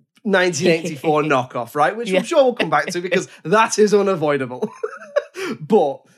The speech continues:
Speaker 1: um, I did also look at the critical reception.
Speaker 2: Mm-hmm.
Speaker 1: And I think, based on the critical reception I've seen, that it is underrated. But I'm
Speaker 2: Okay.
Speaker 1: excited to know what you thought. So that's why I've picked it, and that's what,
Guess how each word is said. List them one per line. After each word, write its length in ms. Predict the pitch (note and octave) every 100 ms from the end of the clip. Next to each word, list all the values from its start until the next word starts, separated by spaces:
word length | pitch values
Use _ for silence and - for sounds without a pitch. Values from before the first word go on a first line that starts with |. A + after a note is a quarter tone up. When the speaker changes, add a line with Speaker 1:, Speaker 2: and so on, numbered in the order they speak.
| _ _
Speaker 1:
um, 280 | F3 E3+ - -
I 80 | F#3
did 180 | C4+
also 300 | C4+ B3+ B3
look 300 | G#3+ A#3 A3
at 260 | F3+ D#3+ - _
the 220 | D3 D#3+
critical 440 | - E3+ D3+ E3
reception. 720 | C#3+ C#3+ D3 - - - D#3+ D3+ _ -
Speaker 2:
Mm-hmm. 300 | G3 D#3+ C#3 _ _ E3
Speaker 1:
And 140 | E3
I 260 | F#3+ G3 E3
think, 460 | - C#3 A2+ - _ D#3+
based 380 | F3+ E3 F3+ -
on 300 | C#3 C#3+ D3 -
the 80 |
critical 300 | C3 C#3+ C#3
reception 360 | B2+ C3+ C3 B2+
I've 240 | C3 C#3
seen, 320 | - B2 G2+ _ _ _ -
that 120 | G#3
it 120 | A#3+
is 200 | B3 F#3
underrated. 880 | F#3 F3+ E3 D#3 E3 D#3 A#2+ A#2 C3+
But 140 | E3+
I'm 140 | F3 F#3
Speaker 2:
Okay. 80 |
Speaker 1:
excited 560 | F#3 - F#3 F3+ F3 F#3
to 140 | - D#3+
know 540 | D#3+ D#3 C#3+ C3+ A#2+ _ _ _ _
what 320 | - C#3+ D#3+ D3+
you 240 | D3 D3+
thought. 500 | - - - C3 -
So 200 | - F3+
that's 220 | A3+ A3+
why 120 | A3+
I've 120 | F#3 -
picked 280 | B2+ -
it, 80 | C3
and 120 | C3 C3+
that's 260 | A#2+ -
what, 320 | C3 C3 -